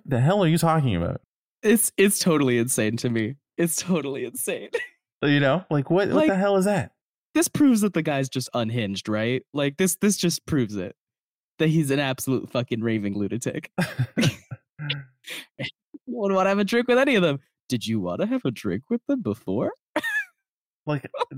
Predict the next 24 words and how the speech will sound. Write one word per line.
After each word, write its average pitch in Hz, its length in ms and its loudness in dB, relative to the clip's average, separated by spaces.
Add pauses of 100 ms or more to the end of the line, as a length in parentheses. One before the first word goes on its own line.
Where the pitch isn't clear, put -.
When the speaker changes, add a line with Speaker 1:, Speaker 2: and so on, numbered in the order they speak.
(100)
Speaker 1:
th-, 165 160 -2
their 185 120 2
candy 233 380 2
you 170 260 0
eat, 294 480 -2
like 123 180 -2 (480)
Speaker 2:
<laughs> - 500 -14
Like, 381 140 0
straight - 400 -4
up. 370 260 -2 (460)
Speaker 1:
I 180 60 -2
mean, 190 180 0
I, 160 300 0 (240)
even, 196 420 0
even, 165 540 -2
like, 135 200 0
my, 175 460 0
my 151 400 0 (280)
criticism, 127 540 -2
I 101 100 0
guess, 113 300 0
of, 98 260 -2
of 95 280 -4
this 104 460 -2